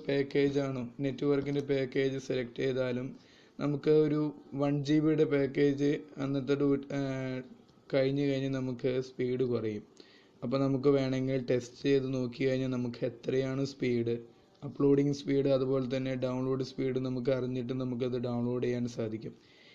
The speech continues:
ഈ ആപ്ലിക്കേഷൻ്റെ ഗുണം, ഏഹ്, വേറെ ഒന്നുമല്ല, നമുക്ക് നമ്മളുടെ ഡാറ്റയുടെ സ്പീഡ്, നമ്മൾ ഉപയോഗിക്കുന്ന ഡാറ്റയുടെ സ്പീഡ് അറിയാൻ വേണ്ടിയാണ്.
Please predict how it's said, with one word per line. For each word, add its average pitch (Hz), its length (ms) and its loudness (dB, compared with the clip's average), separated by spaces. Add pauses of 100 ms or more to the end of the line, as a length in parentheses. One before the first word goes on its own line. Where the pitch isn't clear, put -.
(140)
ഈ 143 120 4
ആപ്ലിക്കേഷൻ്റെ 151 680 4
ഗുണം, 143 240 4 (680)
ഏഹ്, 143 120 2
വേറെ 139 240 8
ഒന്നുമല്ല, 147 500 2
നമുക്ക് 135 460 0
നമ്മളുടെ 135 420 0 (360)
ഡാറ്റയുടെ 139 720 4
സ്പീഡ്, 127 580 -2
നമ്മൾ 131 320 -2
ഉപയോഗിക്കുന്ന 139 720 0
ഡാറ്റയുടെ 135 520 -2
സ്പീഡ് 127 340 -6
അറിയാൻ 127 340 -4
വേണ്ടിയാണ്. 117 540 -4